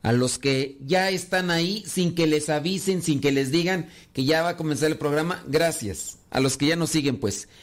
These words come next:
A los que no nos siguen, pues espero que si nos estás escuchando, nos des el beneficio de la duda para estar ahí conectados y que también recomiendes el programa. El día de hoy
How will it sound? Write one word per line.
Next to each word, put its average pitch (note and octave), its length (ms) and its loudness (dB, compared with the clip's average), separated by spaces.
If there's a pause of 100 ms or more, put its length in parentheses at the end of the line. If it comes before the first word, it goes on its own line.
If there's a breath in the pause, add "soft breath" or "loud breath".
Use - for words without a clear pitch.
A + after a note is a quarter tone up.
(200 loud breath)
A - 100 0
los E3+ 160 2
que G#3 100 0
no C4 120 2
nos C4 160 2
siguen, B3+ 580 0 (160)
pues E3 680 0
espero A3 360 2
que D#3 100 -4
si A#2+ 120 -4
nos A2+ 100 -2
estás C#3+ 240 0
escuchando, D#3+ 560 0
nos D3+ 200 -4
des E3 160 2
el D#3 100 2
beneficio D3 720 0 (240 loud breath)
de C#3 240 2
la C#3 160 2
duda F3 420 -4
para B2+ 200 2
estar D3+ 400 0 (240 loud breath)
ahí C3+ 500 0
conectados B2+ 1000 0
y C3+ 140 0
que C3+ 160 0
también C#3+ 280 2
recomiendes C3+ 520 0
el A#2 140 0
programa. A#2 540 -2 (1120 soft breath)
El F#3+ 160 2
día C4 160 2
de D4+ 160 2
hoy C4 480 -2